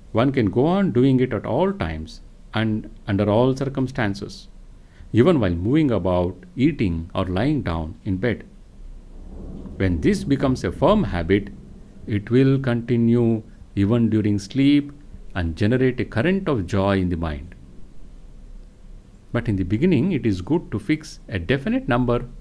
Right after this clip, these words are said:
for the daily japa. You should sit for japa with steadfastness at least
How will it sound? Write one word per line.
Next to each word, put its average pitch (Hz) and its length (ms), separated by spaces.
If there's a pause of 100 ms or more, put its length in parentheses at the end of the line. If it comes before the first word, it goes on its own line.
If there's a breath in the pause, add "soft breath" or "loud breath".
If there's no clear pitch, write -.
for 87 180
the 165 140
daily 98 340
japa. - 320 (1080 soft breath)
You 139 100
should 143 200
sit 226 220
for 123 180
japa 117 420
with 107 160
steadfastness 120 840
at 110 180
least 127 300